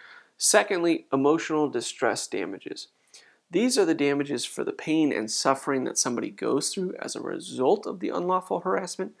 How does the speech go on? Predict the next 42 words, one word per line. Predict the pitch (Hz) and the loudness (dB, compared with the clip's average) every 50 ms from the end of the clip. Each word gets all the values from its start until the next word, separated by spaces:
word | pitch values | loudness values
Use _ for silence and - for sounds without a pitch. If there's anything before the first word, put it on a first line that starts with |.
| _ - - - - _ _ - | _ -20 -20 -20 -20 _ _ -10
These | 165 151 147 | -10 -8 -4
are | 151 143 135 135 | -4 -4 -4 -4
very | 139 143 160 156 151 151 151 143 139 | -2 4 6 6 8 8 6 4 2
real, | 123 127 127 120 117 - | 2 0 0 0 -2 -2
especially | - - - - - 139 127 - - 131 113 | -4 -6 -4 -2 0 -2 -2 -2 -4 -8 -8
in | 113 113 | -8 -6
severe | 113 - - - - 110 98 92 | -6 -6 -8 -6 -6 -8 -6 -8
cases, | - - - - - - - - - - - - - - - - - - - | -8 -10 -12 -12 -12 -10 -10 -12 -10 -12 -14 -14 -16 -20 -20 -20 -18 -10 -4
um, | - 131 120 | -4 -2 -2
and | 113 123 127 | 0 2 6
often | 131 147 151 151 - - 123 113 110 | 6 6 6 4 0 -6 -4 -2 -2
the | 117 117 | 0 2
largest | 123 120 123 123 120 123 135 - - - | 4 4 4 4 2 -2 -6 -8 -8 -10
component. | - 120 110 - - 127 120 113 110 - _ - _ - - - - - _ _ _ _ - | -10 -14 -10 -6 -4 -4 -2 -4 -6 -8 _ -20 _ -20 -20 -20 -20 -20 _ _ _ _ -2
Uh, | - 117 - - | 0 0 0 -2
third, | - - - 190 196 196 156 | -2 4 8 8 10 8 8
you | 151 | 2
can | 151 151 | -2 0
get | 151 143 - | 0 0 0
your | - - 92 | 0 -2 -2
attorney | 87 - - - 170 165 170 165 | -2 -2 -4 -2 0 0 0 0
fees. | 160 - 170 165 165 160 - - _ _ _ _ _ _ _ _ _ _ _ _ _ _ _ _ _ _ | -2 0 0 0 0 -2 -4 -10 _ _ _ _ _ _ _ _ _ _ _ _ _ _ _ _ _ _
California | - - 165 160 151 - 165 156 151 | 4 6 6 6 6 4 4 4 4
Governmental | 139 151 147 143 147 147 143 135 - - | 4 2 2 4 4 2 2 0 -2 -4
Code | - 147 139 135 | 0 0 0 2
one | 131 139 143 147 | 2 2 2 2
two | 147 - 151 135 | 2 0 -2 0
nine | 135 131 131 131 | 0 0 0 -2
four | 131 - 135 123 | -2 -4 -4 -4
zero | 120 117 123 131 131 131 | -2 0 2 2 2 2
is | - - - - | 0 -2 -4 -4
a | - | -6
part | - - - 131 - | -6 -2 0 0 0
of | - - - | 0 -2 -4
the | - 107 - | -4 -6 -6
feha | - - - - 175 175 156 175 156 151 | -6 -10 -8 -6 -6 -4 -2 -2 -2 -2
statute, | - - 160 151 147 - 156 - | -2 -2 -4 -2 -2 -4 -4 -6
the | - - | -6 -4
California | - 127 127 127 - - 131 123 120 | 0 0 0 0 -2 -6 -8 -6 -4
Fair | - 131 127 | -4 -2 -2
Employment | 131 123 - 131 123 - - - | -2 -4 -4 -4 -4 -4 -4 -6
and | - - | -8 -10